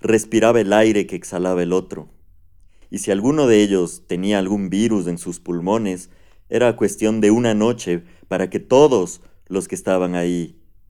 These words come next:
amanezcan con distintas mutaciones de la misma enfermedad. La viruela había azotado a Río Bueno diez años antes, pero se pudo controlar, porque la población era mínima y el aislamiento fue posible.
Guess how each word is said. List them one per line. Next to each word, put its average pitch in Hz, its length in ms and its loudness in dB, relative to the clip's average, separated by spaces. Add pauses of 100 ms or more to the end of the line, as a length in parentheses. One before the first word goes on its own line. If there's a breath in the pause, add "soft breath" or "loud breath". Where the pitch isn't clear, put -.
amanezcan 95 640 -4
con 87 400 -4
distintas 104 640 -2
mutaciones 95 800 -2
de 90 80 -2
la 85 120 -2
misma 85 320 -4
enfermedad. 80 600 -8 (1120)
La 107 100 4
viruela 131 580 4 (220 soft breath)
había 127 280 4
azotado 139 540 2
a 107 60 2
Río 98 220 0
Bueno 92 480 -2
diez 90 240 -2
años 90 260 -2
antes, 87 560 -8 (140)
pero 107 160 0
se 98 120 -4
pudo 139 280 0
controlar, 107 720 -4 (500)
porque 95 180 -4
la 92 140 -2
población 90 500 -4
era 85 160 -4
mínima 87 520 -6 (400 soft breath)
y 90 220 -6
el 87 120 -2
aislamiento 98 800 -4
fue 90 160 -8
posible. 92 560 -12